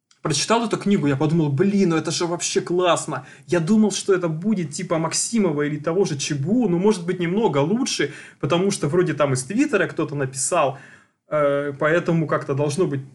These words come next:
по-, вроде получше, я думаю, ну просто по, по слогу, может быть, или ещё как-то, ну да, так, то есть, ну это вообще другого уровня произведения, это реально хорошая книга, её реально интересно читать».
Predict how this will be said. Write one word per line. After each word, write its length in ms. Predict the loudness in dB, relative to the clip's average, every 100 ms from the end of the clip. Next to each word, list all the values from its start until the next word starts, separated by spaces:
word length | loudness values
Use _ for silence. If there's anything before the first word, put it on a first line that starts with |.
| _
по-, 180 | -4 -4 -2
вроде 280 | 0 0
получше, 500 | 2 2 4 2 2 0
я 100 | 2
думаю, 400 | 2 2 0 2
ну 120 | 0
просто 360 | 0 0 0 -2
по, 220 | 0 0
по 140 | 0
слогу, 640 | -2 -2 0 2 2 2 2
может 360 | 2 -2 -4
быть, 240 | -4 -4 -2
или 100 | -2
ещё 420 | -2 -2 -2 -2
как-то, 380 | -2 -4 -2 -4
ну 340 | 0 0 0
да, 340 | 0 0 -2 -4
так, 280 | -4 -4 -6
то 100 | -12
есть, 240 | -10 -10 -14 -20 _ 0
ну 160 | 0
это 180 | 0 -2
вообще 400 | -2 -2 0 2
другого 360 | 2 0 0 0
уровня 380 | 0 0 -2 -2
произведения, 760 | -2 -4 -4 -4 -2 0 2
это 200 | 0 2
реально 340 | 4 4 2 -2
хорошая 580 | -2 0 0 0 -2 -4
книга, 400 | -4 -4 -4 -4
её 240 | -6 -2 0
реально 340 | 2 2 0 0
интересно 680 | -2 -2 -2 0 0 -2 -4
читать». 480 | -6 -2 -2 -2